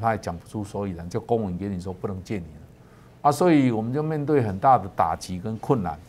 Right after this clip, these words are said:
那么只要是要帮我的人啊，大概都会得到很多的威胁或者利诱。那么我们都知道一定会发生啊，毕竟这个事情啊，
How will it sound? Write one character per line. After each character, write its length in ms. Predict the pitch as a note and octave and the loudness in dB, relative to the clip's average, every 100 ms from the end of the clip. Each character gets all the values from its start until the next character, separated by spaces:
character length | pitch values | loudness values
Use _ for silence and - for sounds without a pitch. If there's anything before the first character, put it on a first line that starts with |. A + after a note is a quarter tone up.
| - - - - | -20 -20 -8 -2
那 60 | |
么 260 | C#3 C3+ B2 | 4 6 6
只 160 | A#2 C3 | 4 4
要 120 | D3+ | 6
是 180 | C#3+ D#3 | 6 4
要 120 | D3+ | 4
帮 300 | D3 D#3 D3+ | 6 4 4
我 120 | A#2+ | 0
的 80 | G2 | -2
人 220 | G2 F#2 | -2 -4
啊， 160 | F#2 F#2 | -6 -2
大 80 | B2+ | 0
概 200 | B2 A#2 | 2 2
都 140 | A#2 | 0
会 280 | A#2 A2 G#2+ G#2 - | -2 -2 -4 -6 -4
得 180 | G#2+ | 0
到 220 | A2 B2 A2 | 6 6 4
很 320 | - F2 F2 | -2 -8 -4
多 240 | A#2+ A#2+ | 2 2
的 260 | A2 G2+ G2 - - - | 2 -2 -6 -12 -14 -2
威 240 | B2+ B2+ | 2 4
胁 340 | A#2+ F2+ F2 F#2+ | 2 -4 -6 -4
或 100 | A2 | -4
者 120 | F#2+ | -2
利 220 | G#2+ G2 | 0 0
诱。 200 | G2+ F2 - - - - - | 0 -4 -8 -20 -20 -20 -6
那 100 | - | 0
么 260 | D3+ C3+ A#2+ | 4 6 6
我 120 | G#2 | 4
们 100 | G#2+ | 2
都 100 | C#3+ | 2
知 160 | C#3+ C#3 | 2 4
道 200 | C3+ A2+ | 4 4
一 20 | |
定 100 | B2+ | 2
会 160 | B2 A2 | 0 4
发 160 | A2+ | 4
生 300 | G#2+ A2+ G#2+ - | 4 -2 -4 -8
啊， 160 | G#2+ G#2 | -8 -6
毕 100 | D3+ | -4
竟 220 | C3 C#3+ C3 | -4 -2 0
这 80 | |
个 100 | C3 | 0
事 320 | A#2 - F3+ A2+ | -2 -4 -4 -4
情 240 | - F2+ | -6 -6
啊， 140 | F2 | -8